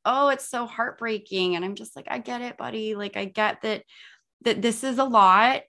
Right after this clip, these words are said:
but, you know, all they're gonna do is take pictures." And I even had them, like, stick the film in my mouth to show him, and that did not work. So, you know, we're still trying to floss and brush his teeth and everything and,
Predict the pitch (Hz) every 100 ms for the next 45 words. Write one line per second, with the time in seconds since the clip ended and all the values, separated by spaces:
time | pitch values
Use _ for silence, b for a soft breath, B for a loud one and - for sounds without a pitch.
0 | - 226 - 226 214 - - 247 285 285
1 | 269 240 226 - 220 - 214 - 214 196
2 | 196 196 196 208 240 233 233 202 190 190
3 | 190 - - 202 202 190 - 175 165 151
4 | 202 262 247 214 208 208 208 180 156 -
5 | 247 226 226 208 208 B B B B -
6 | 196 220 220 214 185 170 156 135 - -
7 | - - b b b b - - - 247
8 | 226 220 214 208 208 - _ _ _ _
9 | _ _ _ _ _ _ - 254 220 226
10 | 233 254 254 - 285 196 - 202 208 214
11 | 214 220 185 170 208 - 254 - - 208
12 | 202 208 190 190 185 202 202 - 196 190
13 | 190 165